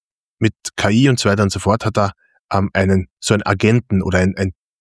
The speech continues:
wie sagen, also ein, so eine Umgebung für K-I-Agenten gebaut. Das ist eigentlich nichts anderes als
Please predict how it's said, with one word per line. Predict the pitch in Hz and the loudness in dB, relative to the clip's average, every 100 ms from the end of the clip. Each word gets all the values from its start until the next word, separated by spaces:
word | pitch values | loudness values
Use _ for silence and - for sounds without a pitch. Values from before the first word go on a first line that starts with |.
| _ - | _ -14
wie | 87 - 80 104 | -14 -14 -14 -8
sagen, | - 92 | -6 -6
also | 104 - | -4 -4
ein, | 104 98 - | -4 -6 -8
so | - | 0
eine | 110 117 | 2 4
Umgebung | 113 107 131 131 | 2 2 0 2
für | 110 98 - | 2 0 -2
K-I-Agenten | - 110 - 147 131 98 98 98 | -4 -4 -2 0 2 2 0 -2
gebaut. | 95 87 87 - - - _ | -6 -4 -6 -6 -18 -20 _
Das | 104 113 | -2 0
ist | 135 | 2
eigentlich | 135 127 | 2 2
nichts | 127 135 - | 2 0 -4
anderes | 101 110 117 131 156 - - | 0 2 2 2 0 -6 -6
als | 104 - | -4 -4